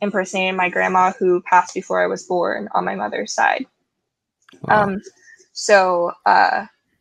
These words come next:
Speaker 1: and they also impersonated, like, a guardian angel.
Speaker 2: Hmm.
Speaker 1: Um, so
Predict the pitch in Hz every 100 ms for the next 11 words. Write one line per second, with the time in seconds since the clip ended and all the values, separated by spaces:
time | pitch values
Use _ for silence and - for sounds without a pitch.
0 | _ _ _ - 220 196 185 196 - 190
1 | 185 180 - 185 170 - 175 175 165 -
2 | 160 - 175 165 165 175 180 170 165 -
3 | - - - _ _ _ _ _ _ _
4 | _ _ _ _ _ - - - - 196
5 | 180 170 160 185 233 _ _ - - 196
6 | 196 190 185 185